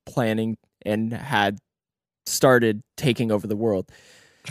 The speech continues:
Not true. <laughs> It's not real. Um, so through this, uh, was yet another example of how Jews had been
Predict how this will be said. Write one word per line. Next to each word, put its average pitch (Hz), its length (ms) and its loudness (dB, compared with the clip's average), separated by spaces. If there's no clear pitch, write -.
Not 160 280 2
true. - 220 -2
<laughs> 180 60 -10
It's 208 960 6
not 143 300 4
real. 90 160 -2
Um, 135 400 4
so 139 420 8
through 196 340 4
this, 160 400 6
uh, 143 340 8
was 143 280 4
yet 143 220 6
another 143 560 6
example 127 800 4
of 123 320 6
how 123 220 4
Jews 123 460 -2
had 117 220 -6
been 117 340 -2